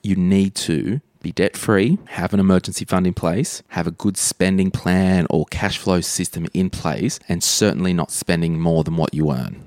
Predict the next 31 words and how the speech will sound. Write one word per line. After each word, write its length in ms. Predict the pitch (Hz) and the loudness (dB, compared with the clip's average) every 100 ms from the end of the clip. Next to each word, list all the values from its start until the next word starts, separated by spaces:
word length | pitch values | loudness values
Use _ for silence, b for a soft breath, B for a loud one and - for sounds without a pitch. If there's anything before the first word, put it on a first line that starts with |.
| - | -10
Okay, 240 | 87 78 | -6 -6
so 140 | - 87 | -4 -2
that's 200 | 110 - | -2 -2
kind 240 | 117 113 | 0 2
of 80 | 92 | 2
just 220 | 82 - | -2 -2
like 240 | 80 82 | -2 -4
a 80 | 107 - - | -8 -10 -4
baseline 720 | 82 85 - 73 - 95 151 b b b - | -2 -2 -4 -6 -4 -6 -6 b b b -16
before 260 | - 87 | -4 -2
you 40 | 85 | 0
start 240 | - 85 | 0 0
investing, 340 | 76 78 - | 0 -2 -4
because 340 | 85 - 117 - b b b b b b | -6 -2 -2 -2 b b b b b b
if 120 | - | -2
you 120 | 117 | 0
start 300 | 151 - 151 | 0 2 2
investing 840 | 139 107 95 117 - 95 - 120 175 - | 2 0 0 0 0 -2 -2 -4 -6 -4
and 560 | 101 101 98 92 113 - - | 0 2 2 0 -6 -10 -2
your 160 | 95 | 2
life's 340 | 98 113 127 101 | 4 4 2 0
a 160 | 92 87 _ - - | -2 -4 _ -10 0
mess 300 | 101 101 - | 0 0 -2
financially, 760 | 87 85 107 - 90 - 135 b b b b b | 0 2 0 -2 -6 -6 -6 b b b b b
at 180 | 98 | -4
the 80 | - | 0
worst 380 | 101 123 139 - | 2 4 2 0
time, 260 | - 110 101 | -2 0 2
like 280 | 85 - | 0 -2
this 260 | - 101 - | -4 -4 0
week, 560 | 110 135 - - - | 2 2 0 -4 -10